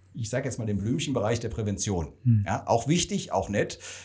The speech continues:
Speaker 1: aber das ist ja nicht der Haupttätigkeitsschwerpunkt. Der Haupttätigkeitsschwerpunkt ist eben, ja, Straftaten verfolgen. Also auch ihr lebt von dem Leid der anderen.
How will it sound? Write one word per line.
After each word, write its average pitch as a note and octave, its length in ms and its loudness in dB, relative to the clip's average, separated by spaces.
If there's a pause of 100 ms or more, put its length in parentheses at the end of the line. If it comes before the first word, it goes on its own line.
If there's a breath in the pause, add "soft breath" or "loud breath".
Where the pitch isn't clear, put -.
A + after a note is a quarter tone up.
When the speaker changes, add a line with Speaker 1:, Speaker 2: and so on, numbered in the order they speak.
(160 loud breath)
Speaker 1:
aber A#2+ 220 6
das A#2+ 180 2
ist - 160 2
ja G#2 120 2
nicht - 340 -6
der E2+ 200 -2
Haupttätigkeitsschwerpunkt. D#2 1700 0
Der D#2+ 140 -8
Haupttätigkeitsschwerpunkt B2+ 1200 0 (420 loud breath)
ist - 320 2
eben, A2 560 -4
ja, G3+ 240 0
Straftaten - 1200 -2
verfolgen. D2+ 600 -8
Also A#2 400 -2
auch - 180 -6
ihr G3+ 260 4
lebt A#2 380 2
von A#2+ 200 -2
dem A2 360 -4
Leid G2+ 540 4 (480)
der C#3 160 -4
anderen. C#3 340 -6